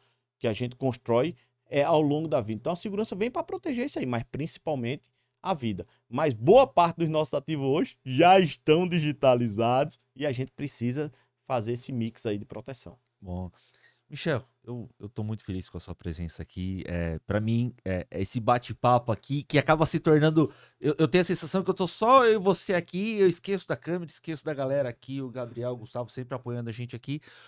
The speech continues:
Speaker 2: porque se torna uma aula, eu que sou empreendedor do mercado de segurança, eu que tô ali, né, eu falo, "Pô, o que que eu posso aprender com esse cara que tem tanta bagagem?" Você é um cara jovem, né? Você vai fazer quarenta e cinco. O que que você espera pros próximos anos? O que que a gente pode esperar do,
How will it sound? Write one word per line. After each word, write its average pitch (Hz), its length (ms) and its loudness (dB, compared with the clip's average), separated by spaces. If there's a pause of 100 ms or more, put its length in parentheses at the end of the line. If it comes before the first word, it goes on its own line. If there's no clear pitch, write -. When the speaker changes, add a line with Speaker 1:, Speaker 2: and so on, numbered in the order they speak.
(200)
Speaker 2:
porque 165 320 2
se 180 180 -4
torna 185 300 2
uma 202 120 0
aula, 180 440 2
eu 165 200 2
que 165 160 -10
sou 165 160 -6
empreendedor 160 680 -4
do 151 80 -10
mercado 156 400 -2
de 127 80 -16
segurança, 151 580 -4
eu - 40 -10
que - 40 -18
tô - 80 -6
ali, 151 320 -2 (260)
né, 147 60 -4
eu 156 60 -2
falo, 156 160 -8
"Pô, 180 100 -12
o 170 40 -8
que - 120 -16
que - 140 -14
eu - 20 -12
posso - 300 -10
aprender 139 320 -6
com - 100 -10
esse 127 180 -6
cara 131 300 -2
que - 80 -14
tem 135 100 -8
tanta 135 240 -6
bagagem?" 131 360 -2
Você 185 200 -4
é 208 40 -2
um 220 40 -6
cara 254 300 -4
jovem, 127 640 -2
né? 92 340 -6
Você 107 220 -10
vai 110 180 -4
fazer 120 300 -6 (320)
quarenta 160 280 0
e 175 60 -6
cinco. 147 220 -8
O - 20 -10
que - 120 -20
que - 60 -8
você 381 100 -4
espera 120 500 0
pros 117 200 -6
próximos 110 460 -8
anos? 95 220 -6
O - 20 -20
que 156 80 -10
que 170 80 -10
a 175 60 -2
gente - 120 -12
pode 147 180 -6
esperar 123 340 -4
do, 117 280 -8